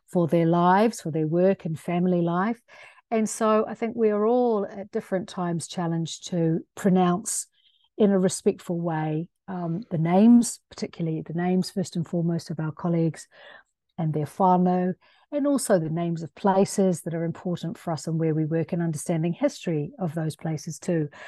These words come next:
So I think this is, this, um, while this book is, um, very much steeped in Te Ao Māori, I think it certainly does open up questions for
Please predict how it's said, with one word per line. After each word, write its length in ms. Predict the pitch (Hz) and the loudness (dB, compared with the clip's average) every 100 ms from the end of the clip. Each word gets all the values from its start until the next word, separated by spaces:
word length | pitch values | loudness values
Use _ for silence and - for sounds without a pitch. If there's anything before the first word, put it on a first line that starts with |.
| - - | -20 -16
So 220 | - 220 | 0 4
I 80 | 226 | 4
think 280 | 220 302 330 | 4 0 2
this 200 | 294 - | -2 0
is, 200 | 262 - - | -2 -4 -6
this, 520 | 247 240 - - - - | -4 -4 -6 -12 -10 -4
um, 420 | 220 208 208 214 - | 0 4 4 2 -2
while 320 | - 220 226 | 2 6 6
this 180 | 214 190 | 6 2
book 280 | - 214 - | 2 2 4
is, 300 | 190 180 - - | 2 2 -4 -12
um, 540 | 196 175 170 170 170 156 _ - _ | -8 -4 -2 -2 -2 -6 _ -20 _
very 200 | 247 226 | 6 8
much 240 | 185 180 - | 6 2 -6
steeped 380 | - 277 233 | -4 -4 -2
in 160 | 180 165 | -4 -6
Te 140 | - | -6
Ao 140 | 165 160 | -6 0
Māori, 600 | 175 196 190 165 156 156 - - - - _ | 2 4 4 2 -2 -4 -10 -20 -20 -20 _
I 80 | 196 | -6
think 320 | - 220 214 | 0 2 4
it 140 | 233 196 | 2 2
certainly 380 | 247 262 254 | 2 4 2
does 240 | 214 202 180 | 2 0 0
open 300 | - 202 - | 0 0 0
up 160 | 190 - | -2 -4
questions 720 | - 196 - - 180 175 - - | -2 -2 -2 -2 -2 -2 -4 -6
for 440 | 170 165 165 175 | -4 -2 -2 -4